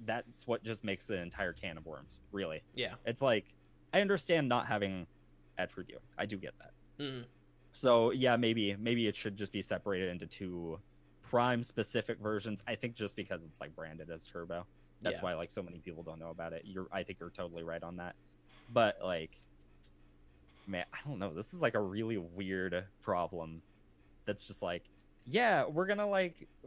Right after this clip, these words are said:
Speaker 1: put everything on this other service that we don't tell anybody about until right now."
Speaker 2: Yeah.
Speaker 1: And it's like,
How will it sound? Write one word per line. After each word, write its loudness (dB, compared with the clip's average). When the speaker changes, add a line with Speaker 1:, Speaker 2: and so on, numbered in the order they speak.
Speaker 1:
put 6
everything 4
on 4
this 0
other 4
service 0
that 4
we 4
don't 2
tell 4
anybody 2
about 2
until -2
right -2
now." -4
Speaker 2:
Yeah. 4
Speaker 1:
And 0
it's 0
like, -2